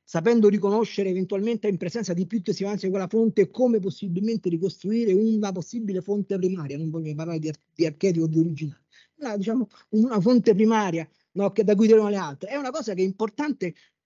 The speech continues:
E peraltro alcuni dei metodi sono gli stessi che si usano in biologia, per cui paradossalmente, no, anche qui c'è un aspetto teorico, metodico, astratto che ci mette in contatto non solo con le discipline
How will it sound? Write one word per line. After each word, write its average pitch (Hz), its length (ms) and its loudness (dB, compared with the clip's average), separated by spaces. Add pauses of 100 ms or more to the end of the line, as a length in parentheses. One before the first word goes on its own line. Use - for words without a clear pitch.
(180)
E 254 100 -4
peraltro 180 420 -6
alcuni 247 260 -8
dei 240 80 0
metodi 214 400 -2
sono 160 220 -4
gli 160 40 -2
stessi 196 280 -6
che 160 80 0
si 147 100 -10
usano 170 240 -4
in 151 140 -2
biologia, 156 520 0
per 147 160 -8
cui 214 140 -2
paradossalmente, 175 880 0
no, 160 80 -2
anche 180 220 0
qui 247 120 4
c'è 226 280 0
un 190 160 0
aspetto 170 480 -6
teorico, 185 460 0
metodico, 175 420 0
astratto 202 560 -2
che 226 160 0
ci - 160 -4
mette 269 240 -4
in 233 100 -2
contatto 214 460 -2
non 262 180 0
solo 240 460 2
con 185 240 2
le 156 180 0
discipline 156 640 -2